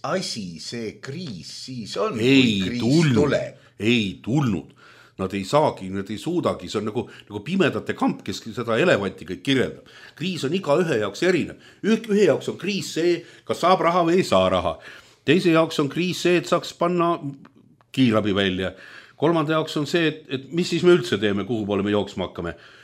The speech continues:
Speaker 2: No, ja, ja, ja kus me võime ütelda, et mingisugused ekstremaalsündmused,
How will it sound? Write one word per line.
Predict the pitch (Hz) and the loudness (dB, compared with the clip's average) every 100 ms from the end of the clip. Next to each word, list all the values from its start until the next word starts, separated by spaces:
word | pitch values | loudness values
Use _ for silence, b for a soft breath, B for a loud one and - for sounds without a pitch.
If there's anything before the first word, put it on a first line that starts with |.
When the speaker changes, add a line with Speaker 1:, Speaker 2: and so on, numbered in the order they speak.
| B B _ 123 | B B _ 2
Speaker 2:
No, | 131 - - - b b b _ _ _ _ _ _ _ _ _ _ - | 2 0 -8 -20 b b b _ _ _ _ _ _ _ _ _ _ -2
ja, | 135 131 127 | 2 2 2
ja, | 135 139 139 | 0 0 2
ja | 135 | 0
kus | 135 147 143 | 2 2 4
me | 139 | 4
võime | 143 175 | 4 4
ütelda, | 190 110 110 | 2 0 2
et | 147 | 0
mingisugused | 156 - 107 - - | -2 -4 -10 -8 -8
ekstremaalsündmused, | - - 127 143 151 202 131 - - 214 151 98 80 - - | -8 -8 2 2 2 0 0 0 2 2 2 0 -2 -10 -18